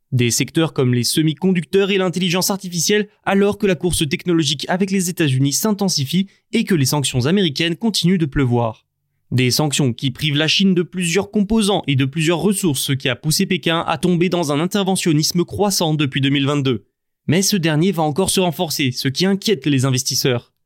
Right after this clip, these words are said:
Ainsi, les actions du numéro un chinois des puces, smic, ont chuté de deux pour cent.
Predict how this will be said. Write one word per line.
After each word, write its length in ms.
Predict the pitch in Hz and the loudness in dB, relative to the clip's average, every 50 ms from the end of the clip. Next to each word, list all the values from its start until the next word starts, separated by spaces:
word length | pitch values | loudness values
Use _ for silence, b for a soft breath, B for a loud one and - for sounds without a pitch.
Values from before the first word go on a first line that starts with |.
| _ _ _ _ - | _ _ _ _ -2
Ainsi, 380 | 180 196 190 - 175 202 220 | 0 0 0 0 0 0 0
les 200 | 214 214 220 196 | 0 0 0 0
actions 280 | 208 175 - - 196 202 | 0 -2 0 0 0 0
du 160 | 170 196 196 | 2 2 2
numéro 420 | 196 190 185 180 - 175 185 - - | 2 2 2 2 2 2 0 0 0
un 120 | 208 208 | 0 0
chinois 340 | 190 - - 202 196 196 185 | 0 2 2 2 2 2 2
des 140 | 160 160 135 | 2 0 -2
puces, 340 | 139 151 165 - - 185 180 | -2 -6 -6 -4 -2 -2 -2
smic, 480 | - - - 156 165 175 175 - - - | -2 -2 0 0 0 0 0 -4 -6 -4
ont 100 | 151 151 | -4 -2
chuté 260 | 131 - 147 127 160 175 | -2 -2 -2 -2 0 0
de 160 | 151 180 190 | 2 0 0
deux 280 | 151 131 127 180 214 | 0 0 0 -2 -2
pour 200 | 196 165 135 110 | -2 -4 -6 -6
cent. 280 | - - 131 120 - | -4 -2 -2 -4 -4